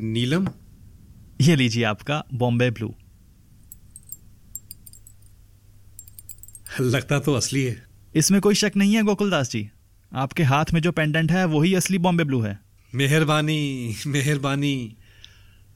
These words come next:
Speaker 1: भगवान आपको लंबी उम्र दे विक्रम बाबू, और गीता बेटी तुम्हें भी। तो अब बताइए।
Speaker 2: क्या बताऊं?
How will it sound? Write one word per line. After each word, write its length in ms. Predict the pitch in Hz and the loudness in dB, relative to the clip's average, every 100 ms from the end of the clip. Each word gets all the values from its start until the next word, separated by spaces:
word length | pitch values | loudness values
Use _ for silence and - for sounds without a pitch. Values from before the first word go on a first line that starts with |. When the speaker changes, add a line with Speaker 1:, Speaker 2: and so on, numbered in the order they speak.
| - | -6
Speaker 1:
भगवान 400 | 120 113 131 147 | -2 0 2 2
आपको 300 | 139 135 165 | 0 0 0
लंबी 340 | 139 131 131 | 0 0 0
उम्र 180 | 147 143 | 2 2
दे 140 | 135 143 | 0 0
विक्रम 320 | 135 147 135 | 0 0 0
बाबू, 520 | 131 143 156 127 104 _ - | 0 0 0 -2 -8 _ -14
और 120 | 113 113 | -8 -4
गीता 240 | 117 135 | -2 0
बेटी 280 | 127 127 143 | 0 0 0
तुम्हें 300 | 120 117 117 | 0 0 0
भी। 220 | 104 85 - - - - - - - - - - - | -4 -8 -16 -20 -20 -20 -20 -20 -20 -20 -20 -20 -6
तो 60 | 185 | -4
अब 260 | - 170 | -2 0
बताइए। 400 | 170 123 101 87 - - - - - | 0 -2 -4 -8 -14 -20 -20 -10 0
Speaker 2:
क्या 160 | 160 | 2
बताऊं? 260 | 135 110 | 2 0